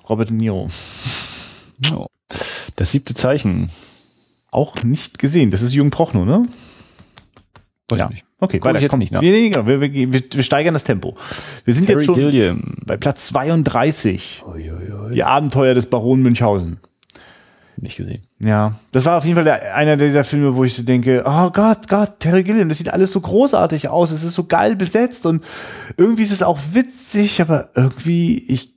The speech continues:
Speaker 1: irgendwie erreichst du mich nicht. Irgendwie läuft der Film gerade komplett an mir vorbei. Das passiert mir ganz oft bei Terry Gilliam. Ich möchte den wirklich abgöttisch lieben und dann passiert das und ich denk so,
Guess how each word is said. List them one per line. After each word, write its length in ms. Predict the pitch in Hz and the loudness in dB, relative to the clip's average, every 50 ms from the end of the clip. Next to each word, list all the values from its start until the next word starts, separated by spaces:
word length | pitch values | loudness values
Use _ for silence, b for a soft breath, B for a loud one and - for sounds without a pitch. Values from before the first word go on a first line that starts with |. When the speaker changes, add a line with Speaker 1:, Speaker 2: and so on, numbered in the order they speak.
| _ - | _ -2
Speaker 1:
irgendwie 220 | - 120 113 131 135 | 0 0 2 4 4
erreichst 340 | 135 131 123 - 104 - - | 2 4 2 2 0 -2 -2
du 40 | 107 | -2
mich 160 | 101 95 92 | -2 -2 -2
nicht. 160 | 95 95 95 | -4 -6 -4
Irgendwie 240 | - 123 139 147 147 | -2 0 0 2 4
läuft 220 | 131 123 120 - | 4 2 2 2
der 80 | 143 117 | 0 0
Film 180 | - 127 127 117 | 0 0 0 0
gerade 180 | - 117 113 | 0 -2 -4
komplett 540 | - - 127 113 117 - 135 131 131 - - | -2 -2 -2 -2 0 0 0 0 0 0 -4
an 140 | - 120 120 | -4 -2 0
mir 120 | 110 110 | 0 0
vorbei. 380 | 107 - 113 113 110 104 101 101 | -2 -2 -4 -2 -2 -2 -2 -2
Das 140 | - 110 - | -2 -2 -2
passiert 240 | - 120 - 135 | 0 0 0 2
mir 80 | 147 139 | 2 4
ganz 180 | 156 170 165 139 | 2 2 2 2
oft 160 | 139 139 - | 0 0 0
bei 80 | 135 | -2
Terry 240 | 123 - 127 123 127 | -2 0 0 0 0
Gilliam. 480 | 120 123 123 123 123 123 120 123 123 123 B B B B B B | 2 2 4 4 4 4 4 2 0 -2 B B B B B B
Ich 240 | - 104 - - 131 | -8 -8 -6 -2 2
möchte 280 | 135 143 147 - 147 | 2 2 2 2 2
den 280 | 135 139 135 131 131 127 | 2 2 4 4 4 4
wirklich 400 | 160 170 170 175 151 - - - | 2 2 0 -2 -4 -4 -2 -2
abgöttisch 480 | 147 - - - 156 151 151 135 - | -2 -2 0 -2 -2 -2 -2 -4 -6
lieben 360 | - 131 127 135 151 151 139 - | -4 -4 -4 -2 -2 -2 -2 0
und 220 | - 120 117 117 | 0 0 0 0
dann 120 | 120 113 | 0 -2
passiert 440 | 113 107 101 - - - 127 135 135 | -2 -2 -6 -8 -6 -4 -2 -2 0
das 180 | 143 139 123 - | 0 -2 -2 -4
und 140 | - 117 110 | -6 -8 -8
ich 140 | 107 - | -8 -8
denk 200 | - 110 117 110 | -6 -6 -6 -6
so, 280 | - - 110 107 107 - | -6 -6 -6 -6 -8 -8